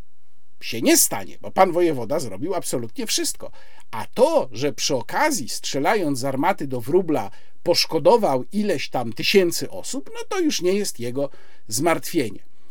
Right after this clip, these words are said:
I dlatego właśnie pytałem o te alternatywne sposoby, bo tak jak zresztą tłumaczyłem już w ostatnim odcinku Konstytucji Wolności,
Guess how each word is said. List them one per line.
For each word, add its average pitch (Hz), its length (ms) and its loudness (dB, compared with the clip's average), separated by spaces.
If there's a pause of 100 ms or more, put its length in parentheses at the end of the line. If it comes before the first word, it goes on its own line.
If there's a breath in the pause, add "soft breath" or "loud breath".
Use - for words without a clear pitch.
(220 soft breath)
I 170 100 -6
dlatego 294 500 0
właśnie 220 380 -2
pytałem 233 440 0
o 240 60 -2
te - 160 -4
alternatywne 185 800 -4
sposoby, 139 520 -2
bo - 200 -2 (220)
tak 403 140 -2
jak 330 200 -2
zresztą 262 400 0 (240)
tłumaczyłem 226 880 2
już 156 440 0
w 120 100 -6
ostatnim 151 800 -2
odcinku 180 520 -4
Konstytucji - 600 -4
Wolności, 320 640 -2